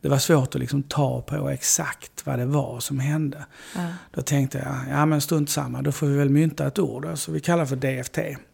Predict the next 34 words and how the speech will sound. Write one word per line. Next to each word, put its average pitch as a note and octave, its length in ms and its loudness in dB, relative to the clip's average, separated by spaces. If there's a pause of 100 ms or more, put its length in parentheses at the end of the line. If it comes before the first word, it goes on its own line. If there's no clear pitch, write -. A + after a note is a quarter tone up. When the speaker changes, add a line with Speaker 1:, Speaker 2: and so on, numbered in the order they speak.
Speaker 1:
det C#3 120 2
förändrade C3 480 0
tillståndet. C3+ 720 -8 (720)
Och - 240 4
det E3 60 10
är F#3 80 12
det F#3 140 10
som C#3 140 6
händer C#3 360 6
egentligen, C#3 420 0
det C#3 80 0
är C#3 60 4
att C3 120 -4
när, C#3 100 0
när C#3+ 300 2
vi C#3 100 4
drabbas D3 640 2
av C2 380 2
det C2 180 -2
tillståndet C3 580 -4
så D3 120 0
förändrar D3+ 580 2
vi D3 120 -8
oss. D3 340 -6 (580)
Speaker 2:
Ja. F#3 180 -2 (100)
Speaker 1:
Och D3 180 -6
det C#3+ 80 0
är C#3+ 80 2
ju C#3+ 180 4
det C#3+ 180 0
som C#3+ 180 0
är A#2+ 300 0 (380)
utmaningen. D3+ 880 0 (300)
Speaker 2:
Mm. E3 200 -2